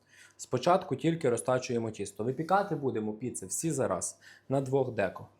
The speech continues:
Тістові заготовки вже розтягнув, друзі. Вийшло у мене, бачите, я використав друге деко, але перевернув його догори ногами. Чому так?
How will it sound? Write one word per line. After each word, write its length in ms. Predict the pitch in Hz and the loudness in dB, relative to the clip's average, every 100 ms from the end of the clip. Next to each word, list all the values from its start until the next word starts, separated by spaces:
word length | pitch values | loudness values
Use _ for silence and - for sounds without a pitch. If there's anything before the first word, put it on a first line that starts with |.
| _ _ _ _ | _ _ _ _
Тістові 380 | - 139 180 185 | -4 2 4 6
заготовки 500 | 180 170 180 165 165 | 6 6 4 0 2
вже 160 | 165 | 4
розтягнув, 420 | 165 160 170 175 185 | 4 4 2 2 2
друзі. 280 | 185 127 | 2 2
Вийшло 360 | 123 160 156 147 | 4 2 2 -2
у 20 | |
мене, 220 | 143 139 | 0 2
бачите, 420 | 123 147 - - 123 | 4 2 2 2 2
я 160 | 135 143 | 6 6
використав 640 | 170 165 120 117 - 123 | 6 4 0 -2 -6 -2
друге 260 | 143 127 120 | 2 2 4
деко, 400 | 143 180 147 - | 4 4 0 0
але 220 | 120 127 | 2 2
перевернув 600 | 127 135 131 131 151 175 | 0 0 0 0 0 0
його 220 | 123 110 | 0 0
догори 420 | 110 131 135 135 | -2 0 2 2
ногами. 400 | 131 120 110 101 - | 0 2 0 0 -4
Чому 280 | 151 160 147 | 2 2 4
так? 300 | 160 185 | 4 4